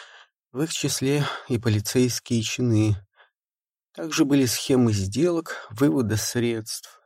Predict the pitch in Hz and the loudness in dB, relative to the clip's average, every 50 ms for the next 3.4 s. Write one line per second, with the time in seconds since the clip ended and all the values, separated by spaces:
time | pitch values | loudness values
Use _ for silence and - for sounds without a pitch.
0 | _ _ - 101 101 98 104 98 90 - 120 143 165 151 - - - _ _ _ | _ _ -6 -2 -2 0 0 -2 -2 -2 0 0 0 0 -2 -6 -10 _ _ _
1 | - - _ _ _ _ _ _ - 95 113 101 95 98 104 101 107 123 135 139 | -20 -20 _ _ _ _ _ _ -8 -4 -4 -2 -2 -2 0 0 0 0 0 -2
2 | 131 123 120 117 113 110 - - - 101 104 104 107 104 104 98 - - - 107 | -2 -2 -2 -2 -2 -4 -6 -4 0 0 0 0 0 -4 -6 -8 -12 -10 -4 -2
3 | 101 98 95 98 104 98 - - | 0 0 0 0 -2 -6 -6 -10